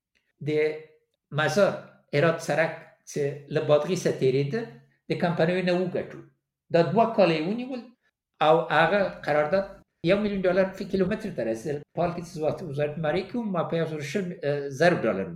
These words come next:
جوړ. نو دلته موږ ظرفیت وښوده چې په واضح توګه موږ د دې توان لرو. د تدارکاتو په برخه کې واضح بدلون راغی، ظرفیت منځته راغی چې څنګه تدارکات په اساسي توګه وسي او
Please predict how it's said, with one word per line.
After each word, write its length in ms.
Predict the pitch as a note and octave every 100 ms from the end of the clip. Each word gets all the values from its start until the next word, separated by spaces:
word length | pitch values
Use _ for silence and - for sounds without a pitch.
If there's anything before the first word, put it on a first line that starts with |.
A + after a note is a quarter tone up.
| - G2+
جوړ. 140 | F#2+ - _ _ _ D#3+
نو 60 | D#3+
دلته 240 | A3 B3 A#3+ G3
موږ 120 | E3+ F3+
ظرفیت 360 | D#3+ - F#3+ G#3
وښوده 440 | F#3+ D4+ D4 C#4+ C4+
چې 80 | E3+ -
په 80 | D#3+ D#3
واضح 380 | D#3+ C#3+ B3 A3+ G3+
توګه 200 | C#3+ C#3+ D3+
موږ 120 | D3 C#3+
د 40 | C#3
دې 100 | D#3 -
توان 220 | D#3+ D3+ D3 C#3
لرو. 260 | C#3 G3 A#3 - _ _ _ _ -
د 100 | C#3+ F3
تدارکاتو 720 | E3+ E3+ E3+ E3+ A3 A3+ G3 E3
په 60 | C#3
برخه 320 | E3+ E3+ - F#3+
کې 120 | - G#3 D#3
واضح 440 | D3 C3 C3 G#3+ A3 G3 - _ _ _ _ -
بدلون 320 | D3 D3 C#3 C#3+
راغی، 300 | F3+ F#3+ G#3 F#3+ -
ظرفیت 400 | C3 B2 E3+ B2+ - _ - C3+
منځته 320 | F#3+ - G3+ F3+
راغی 260 | F3+ F3 E3+
چې 60 | - -
څنګه 240 | F3+ D#3 C#3+
تدارکات 500 | D3 C#3+ C3 - A#2+ - _ _ _ D3+
په 60 | C#3
اساسي 380 | C3+ D3 C#3 G3 -
توګه 200 | C3+ A#2+ C#3+
وسي 280 | F#3+ - A3+ - -
او 60 | D3+